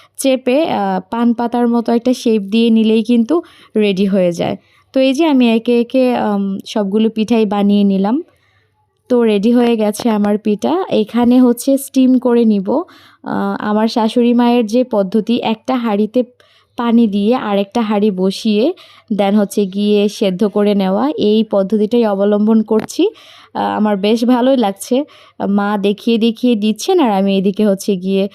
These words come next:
আম, কাজগুলো করে নিচ্ছি। এখানে পিঠাগুলো সবগুলো দিব,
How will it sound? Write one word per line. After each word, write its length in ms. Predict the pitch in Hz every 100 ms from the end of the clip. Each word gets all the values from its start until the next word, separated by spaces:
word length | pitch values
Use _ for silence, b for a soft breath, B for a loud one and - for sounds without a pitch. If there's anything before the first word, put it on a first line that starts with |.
| b b -
আম, 480 | 185 180 175 - -
কাজগুলো 440 | - 202 185 202 196
করে 260 | 196 185
নিচ্ছি। 420 | 175 175 - - - b b b
এখানে 320 | 226 254 247
পিঠাগুলো 500 | 262 240 247 240 240
সবগুলো 520 | 254 262 214 208 233 240
দিব, 260 | 214 214